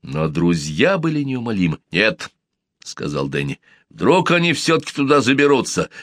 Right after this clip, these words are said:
мы постражим их тут». «Им это не понравится», — тоскливо сказал пират. «Им будет грустно». Он повернулся к собакам, сидевшим в своём углу. «Вы останетесь здесь», — сказал он.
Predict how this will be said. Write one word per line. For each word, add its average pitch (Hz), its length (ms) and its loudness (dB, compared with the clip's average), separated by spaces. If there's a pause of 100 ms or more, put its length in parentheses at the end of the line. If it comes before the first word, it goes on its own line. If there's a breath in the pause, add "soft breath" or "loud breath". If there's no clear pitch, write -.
мы 147 180 0
постражим 95 640 2
их 65 100 -8
тут». 71 360 -10 (720)
«Им 180 320 0
это 82 220 0
не 78 120 -4
понравится», — 82 800 -4 (640)
тоскливо 147 760 -4
сказал 87 400 -6
пират. 69 420 -12 (280 loud breath)
«Им 196 280 2 (140)
будет 151 340 2
грустно». 139 520 0 (580)
Он 82 160 -2
повернулся 87 640 2
к - 60 -10
собакам, 87 600 0
сидевшим 85 560 -2 (260 loud breath)
в - 60 -8
своём 95 400 2
углу. 85 260 2 (280 loud breath)
«Вы 139 560 4
останетесь 117 1040 2
здесь», — 87 600 0 (300 soft breath)
сказал 90 580 0
он. 69 140 -6